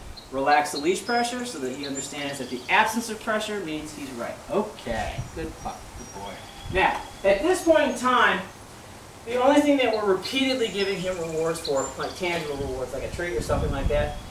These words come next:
is for the recall to assure that he comes to us and the down. Everything else is on an intermittent schedule of reinforcement. He gets it after he completes the task, but it's not on our presence when we give it, or, you know, when we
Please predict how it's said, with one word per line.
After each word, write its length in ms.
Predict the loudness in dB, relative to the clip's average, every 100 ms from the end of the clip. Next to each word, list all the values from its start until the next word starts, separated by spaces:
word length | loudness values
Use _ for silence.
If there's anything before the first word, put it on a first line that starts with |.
| -6 2
is 340 | 6 6 4
for 220 | -4 -4
the 80 | -2
recall 640 | -4 -4 0 2 2 0 -8 -16 -16 -8
to 100 | -6
assure 360 | -4 0 0
that 120 | 0 -4
he 80 |
comes 300 | -6 -6 -6
to 120 | -6 -6
us 160 | -6 -12 -18 -18 -18 -10
and 200 | -8 -6
the 60 | -6
down. 200 | -6 -8 -12 -16 -16 -16 -4 2
Everything 360 | 4 4 0
else 260 | 2 0 0
is 120 | -4
on 200 | -4 -4
an 60 | -6
intermittent 640 | -8 -6 -4 -4 -4 -8 -10
schedule 380 | -2 -2 -2 -6
of 240 | -8 -10
reinforcement. 600 | -10 -10 -8 -10 -10 -16 -16 -18 -14 -12
He 80 |
gets 300 | 0 0 2
it 80 | 0 0
after 340 | 0 0 0 -2
he 160 | -4 -8
completes 400 | -6 -6 -6 -8
the 60 | -8
task, 360 | -6 -4 -6 -8 -10
but 100 | -10
it's 140 | -8
not 160 | -8 -8 -12 -8
on 200 | -4 -2
our 80 | -4
presence 600 | -4 -6 -6 -8 -10 -10 -14 -14 -14 -14 -12 -8
when 180 | -6 -4
we 100 | -4
give 180 | -4 -6
it, 140 | -8
or, 300 | -10 -8 -8
you 80 | -6
know, 180 | -4 -6
when 100 |
we 120 | -6